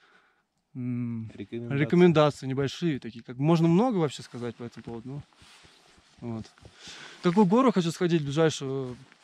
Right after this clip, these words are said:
Speaker 1: А, ну, так я не буду, конечно, прям что-то. А, и,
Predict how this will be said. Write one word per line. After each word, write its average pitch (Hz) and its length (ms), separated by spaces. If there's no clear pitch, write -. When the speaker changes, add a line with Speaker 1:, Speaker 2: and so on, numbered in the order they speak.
Speaker 1:
А, 139 560
ну, 127 240
так 202 180
я 185 80
не 175 80
буду, 220 200
конечно, 147 420
прям 127 200
что-то. 131 340
А, 131 380
и, - 800